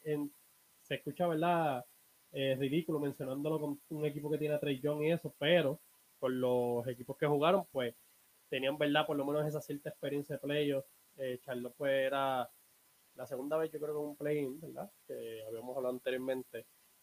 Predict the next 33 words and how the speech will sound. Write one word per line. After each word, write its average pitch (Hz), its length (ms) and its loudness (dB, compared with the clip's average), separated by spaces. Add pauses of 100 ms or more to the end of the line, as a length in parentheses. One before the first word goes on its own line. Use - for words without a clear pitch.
(340)
Y 135 480 -2
después 139 680 0
Cleveland 139 360 -2
Cavaliers, 139 360 0
que 143 80 -2
ese 135 120 -6
equipo, 139 420 -4
¿verdad? 131 340 -2 (360)
Las 123 120 -10
piezas 135 260 -12
principales, 131 520 -2
pues, 127 140 -2
era 120 140 0
sus 135 160 -12
primeros, 127 580 -2 (640)
su 131 100 -16
primera 131 640 -2
set 135 220 -4
de 131 120 -2
eliminación. 131 760 -2 (1040)
Y 185 120 -2
cuando 196 280 0
entran 170 300 0
a 165 60 2
las 160 140 2
playoffs, 190 460 0
¿verdad? 151 340 -2 (520)
Pues 135 220 0
vemos 135 340 0
una 147 460 2
declive 135 760 0
total 143 520 0
de 127 520 0